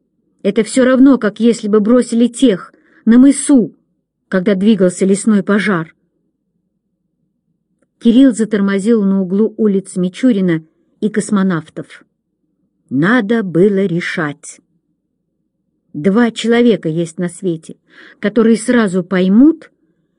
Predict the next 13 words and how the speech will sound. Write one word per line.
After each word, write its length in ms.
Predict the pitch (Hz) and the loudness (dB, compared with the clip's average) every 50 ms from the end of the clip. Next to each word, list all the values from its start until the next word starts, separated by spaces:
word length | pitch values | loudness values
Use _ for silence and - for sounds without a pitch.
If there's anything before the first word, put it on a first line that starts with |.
| _ _ _ | _ _ _
и, 100 | 247 233 | 2 2
наверно, 480 | 214 214 214 226 262 262 240 226 220 208 | 4 4 4 4 4 2 2 0 -2 -2
скажут, 540 | - - - 208 220 226 196 196 202 196 | -6 -6 -4 -2 -2 -2 -2 -6 -8 -8
что 260 | - - - - 196 190 | -12 -12 -4 -4 -4 -2
делать. 600 | 160 170 170 165 151 143 147 156 _ - - _ _ _ _ _ _ _ _ _ _ _ _ _ _ | -2 -2 -2 -2 -4 -6 -10 -14 _ -20 -20 _ _ _ _ _ _ _ _ _ _ _ _ _ _
Отец 640 | - 156 160 - - 247 294 320 311 - - - - _ _ _ _ _ _ _ _ _ _ _ _ _ _ _ | -10 -10 -10 -6 0 0 0 0 0 -8 -18 -20 -20 _ _ _ _ _ _ _ _ _ _ _ _ _ _ _
и 160 | 254 269 269 | 4 4 4
дед. 520 | 220 196 170 165 185 175 160 165 - - _ _ _ _ _ _ _ _ _ _ _ _ _ _ _ _ _ _ _ _ _ _ _ _ _ _ _ _ _ _ _ _ | 2 0 -2 -2 -2 -2 -2 -6 -14 -20 _ _ _ _ _ _ _ _ _ _ _ _ _ _ _ _ _ _ _ _ _ _ _ _ _ _ _ _ _ _ _ _
Но 160 | - 180 190 185 | -4 -2 -2 -2
отец 500 | 185 180 180 - - 240 247 240 - - | -2 -6 -8 -2 -2 -2 -2 -2 -6 -10
придёт 460 | - 202 196 190 170 208 214 214 214 | -6 -4 -4 -2 -2 -4 -6 -6 -8
сегодня 480 | - - 202 175 196 208 190 170 180 170 | -10 -8 -6 -4 -4 -4 -4 -4 -8 -8
поздно. 560 | 175 - 202 214 208 185 175 170 170 - | -6 -6 -4 -4 -4 -4 -6 -10 -10 -10